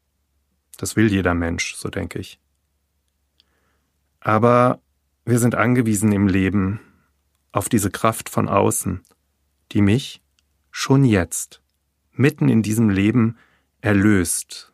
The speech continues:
und frei macht und unbeschwert atmen lässt. Trotz allem. Vor diesem Hintergrund ist der Satz zu verstehen, "Christus ist gestorben für meine Sünden."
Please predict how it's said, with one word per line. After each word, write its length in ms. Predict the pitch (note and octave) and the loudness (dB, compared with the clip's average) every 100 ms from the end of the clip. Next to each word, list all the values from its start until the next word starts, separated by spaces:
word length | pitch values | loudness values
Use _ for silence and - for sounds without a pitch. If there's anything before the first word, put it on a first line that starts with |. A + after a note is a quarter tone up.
| _ | _
und 120 | - F2+ | -10 -8
frei 340 | - G2+ A2+ | -2 0 2
macht 300 | G#2+ E2+ - | 2 0 -4
und 260 | G#2+ - - | -10 -4 2
unbeschwert 640 | D3+ C3 - A2 G#2 - | 2 2 0 0 -2 0
atmen 400 | A2 A2+ G#2 F2 | -4 -2 -2 -2
lässt. 420 | E2 - - - _ _ _ _ _ _ _ _ | -4 -6 -10 -14 _ _ _ _ _ _ _ _
Trotz 260 | - - - | -6 -4 -2
allem. 460 | B2 A2 F2+ E2 - _ _ _ _ _ _ _ _ _ _ _ _ _ _ _ _ _ | -2 0 -2 -4 -14 _ _ _ _ _ _ _ _ _ _ _ _ _ _ _ _ _
Vor 120 | - | -2
diesem 220 | A2+ D3 | 0 2
Hintergrund 580 | C3+ C3 E3 D3+ C#3 C3+ | 4 4 4 2 2 2
ist 200 | B2+ - | 0 0
der 120 | B2 | 2
Satz 280 | A2+ B2 - | 2 0 0
zu 80 | C#3+ | -4
verstehen, 720 | - A#2+ - B2+ A#2+ B2 A#2 _ _ _ | -2 -4 -2 0 2 0 -2 _ _ _
"Christus 480 | - C#3+ - D#3+ - | -2 -2 0 -4 -2
ist 160 | - | -6
gestorben 680 | - C3 - A#2 B2+ C3+ C3+ | -4 -4 0 2 2 2 0
für 180 | - B2+ | 0 0
meine 360 | B2 B2 B2+ | 2 2 0
Sünden." 640 | A2 A#2 C3+ - G2 F2+ - | 0 0 -2 -4 -8 -8 -10